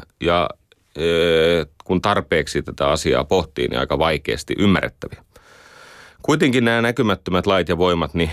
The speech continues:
ne palkitsee palvelijoitaan ja rankaisevat näistä laista ja voimista piittaamattomia.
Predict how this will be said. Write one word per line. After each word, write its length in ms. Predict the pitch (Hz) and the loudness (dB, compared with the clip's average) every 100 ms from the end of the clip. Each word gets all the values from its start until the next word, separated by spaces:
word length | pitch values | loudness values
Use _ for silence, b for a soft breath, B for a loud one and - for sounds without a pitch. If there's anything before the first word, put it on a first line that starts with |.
| 82 | -2
ne 100 | 101 | -2
palkitsee 520 | 151 123 82 - 113 | 0 0 -2 0 0
palvelijoitaan 760 | 113 123 92 76 60 - 58 76 _ _ _ B B B B _ | 2 0 2 0 -2 -4 -4 -6 _ _ _ B B B B _
ja 120 | 117 | 0
rankaisevat 1160 | 127 170 185 131 - 85 60 - 73 71 - - - _ _ _ _ | 2 2 2 0 0 -2 -2 -4 -4 -4 -6 -20 -20 _ _ _ _
näistä 320 | 95 95 95 | -4 -2 0
laista 340 | 92 92 - 85 | 2 0 -2 -2
ja 120 | 78 | 0
voimista 400 | 85 80 73 - | 0 0 -2 -6
piittaamattomia. 880 | - 110 - 50 52 - - 50 - | -2 -2 -2 -6 -6 -8 -10 -8 -10